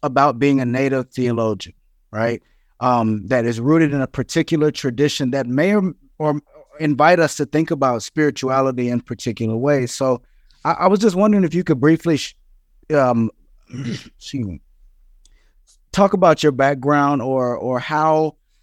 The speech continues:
being grounded, um, in Native theology as a Native theo-, theologian, um, how that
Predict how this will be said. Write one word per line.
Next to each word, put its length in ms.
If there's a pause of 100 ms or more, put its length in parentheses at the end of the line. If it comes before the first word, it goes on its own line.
(240)
being 280
grounded, 720
um, 300
in 160
Native 260
theology 680
as 240
a 60
Native 360
theo-, 380 (140)
theologian, 800 (320)
um, 540
how 340
that 360